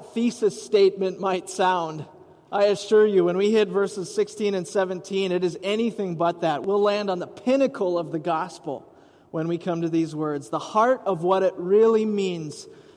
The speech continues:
to be in relationship with God. So that is a little introduction, then let's get started, and I want to share the first of these five descriptors with you. What does it look like to live by faith?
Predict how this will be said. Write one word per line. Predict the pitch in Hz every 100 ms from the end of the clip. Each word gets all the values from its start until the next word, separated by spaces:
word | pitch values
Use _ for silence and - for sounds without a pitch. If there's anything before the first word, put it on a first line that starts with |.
| _
to | - 175
be | 135 202 220
in | 226 202 190 175
relationship | 160 165 170 175 170 151 - 160
with | 147 -
God. | 139 127 120 - - _ _ _ _ _ _ _ _ _ _
So | 185
that | 185 226 233
is | 202
a |
little | 214 214
introduction, | 220 220 208 214 208 220 196
then | 190
let's | 185 175
get | - 202
started, | - - 196 208 220
and | 185 160
I | - - - -
want | 180 180
to |
share | 175 208 208
the | 202
first | - 240 208 -
of | 185
these | 185 170
five | - 175 175
descriptors | 170 160 - 185 180 160
with | 170 170 185
you. | 190 190
What | 160 185 254
does | 240
it | 233
look | 202 226 220
like | 208 208 208 - - - - -
to |
live | 165 214 226 190
by | 196
faith? | 190 220 202 175 170